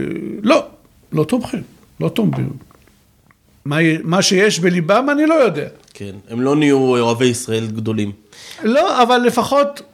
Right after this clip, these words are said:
Speaker 1: אה,
Speaker 2: כן.
Speaker 1: אה, לא עושים בעיות, ו-, והתנהגות שלנו בימים הראשונים, נכון, לא הייתי כאן, אבל ראיתי ש-,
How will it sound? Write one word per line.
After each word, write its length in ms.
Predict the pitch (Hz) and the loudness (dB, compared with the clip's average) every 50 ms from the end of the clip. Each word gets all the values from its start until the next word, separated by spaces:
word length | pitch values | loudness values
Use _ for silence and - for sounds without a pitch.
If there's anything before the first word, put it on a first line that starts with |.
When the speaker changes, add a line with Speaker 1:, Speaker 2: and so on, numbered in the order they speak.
| _ _ _ _ _ _ _ _ - | _ _ _ _ _ _ _ _ -4
Speaker 1:
אה, 80 | 180 | -4
Speaker 2:
כן. 80 | 170 - - | -4 -4 -4
Speaker 1:
אה, 320 | 180 170 170 170 - - 175 | -4 -4 -4 -4 -4 -4 -4
לא 200 | 180 208 220 226 | 0 2 2 2
עושים 300 | 214 214 - 208 185 165 | 2 0 -2 -2 -2 0
בעיות, 580 | 156 156 151 151 160 185 226 277 302 294 302 - 170 | 2 2 2 2 2 2 2 2 2 0 -2 -6 -4
ו-, 280 | 165 175 175 175 170 165 170 - - - - - - _ _ | -2 0 0 0 0 -2 -6 -10 -18 -20 -20 -20 -20 _ _
והתנהגות 800 | - 131 165 175 170 165 - 196 175 156 156 147 170 285 330 - | -6 -2 0 0 0 0 -2 -4 -2 -2 -2 -2 -2 -2 -2 -2
שלנו 420 | - - 247 202 170 156 147 147 139 | 0 0 0 2 2 0 -2 -2 -4
בימים 400 | 147 143 139 139 165 202 240 269 | -4 -4 -4 -2 -2 -2 -2 -2
הראשונים, 580 | 247 214 208 - - 180 160 156 156 143 139 135 | -2 -2 -4 -4 -4 -4 -4 -4 -4 -4 -6 -6
נכון, 420 | 135 139 139 - - 180 170 160 147 - - - | -6 -8 -8 -8 -6 -4 -4 -4 -4 -6 -8 -6
לא 120 | - 135 | -4 -2
הייתי 260 | 139 156 - - - | -2 -2 -4 -4 -8
כאן, 220 | 143 - 208 202 175 | -4 0 0 2 2
אבל 200 | 147 139 131 131 | 0 -2 -2 0
ראיתי 360 | 135 160 196 190 180 - 160 | 2 2 2 2 2 2 -2
ש-, 140 | - - | 0 2